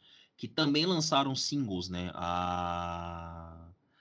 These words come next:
das quatro, eu acho que a que lançou um single mais legal foi a Normani, que eu acho que é a,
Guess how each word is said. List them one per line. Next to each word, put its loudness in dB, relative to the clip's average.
das 4
quatro, 4
eu 6
acho 0
que -2
a -2
que -2
lançou 0
um 2
single 0
mais 0
legal 2
foi -4
a 2
Normani, 2
que -6
eu 4
acho 0
que -2
é -2
a, -2